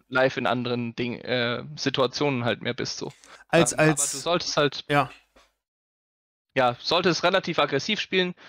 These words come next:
Speaker 1: Äh, da im Prinzip grundlegende Tipps, also ich kann jetzt sagen, wie viel Prozent der Hände man ungefähr spielen sollte, aber das hilft mehr, wenn, also wenn man das, wenn man damit nicht so viel anfangen kann, man sollte einfach sich mal ein bisschen das mit Preflop-Tools angucken.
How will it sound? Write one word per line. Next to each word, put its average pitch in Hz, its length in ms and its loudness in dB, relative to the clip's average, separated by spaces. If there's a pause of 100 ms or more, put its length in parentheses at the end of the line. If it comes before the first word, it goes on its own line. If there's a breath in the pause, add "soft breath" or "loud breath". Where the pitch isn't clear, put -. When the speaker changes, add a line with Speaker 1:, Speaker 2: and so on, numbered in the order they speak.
(320 loud breath)
Speaker 1:
Äh, - 120 -6 (180)
da 160 240 4 (760)
im 202 220 -6
Prinzip 196 520 -4 (640 loud breath)
grundlegende 180 540 -2
Tipps, - 340 -6
also 151 160 0
ich 151 140 0
kann 185 180 -2
jetzt 170 120 -2
sagen, 151 320 0
wie 139 60 -6
viel 151 240 -4
Prozent 143 380 -4
der 131 100 4
Hände 156 180 0
man 123 160 -8
ungefähr 131 300 -6
spielen 170 300 0
sollte, 139 320 2
aber 139 260 2 (440 loud breath)
das - 460 0
hilft 175 340 4
mehr, 151 320 2
wenn, 147 120 2
also 135 160 2
wenn 147 140 2
man 151 100 2
das, 139 300 0
wenn 139 200 -2
man 143 120 0
damit 143 220 0
nicht 147 120 -6
so 139 80 -8
viel - 140 -2
anfangen 170 340 0
kann, 156 360 -2
man 139 180 -2
sollte 147 380 0
einfach 139 260 0
sich - 180 -4
mal 139 80 2
ein 123 100 0
bisschen 156 280 0
das 135 180 2
mit 135 200 -6
Preflop-Tools 131 880 -4
angucken. 127 560 -4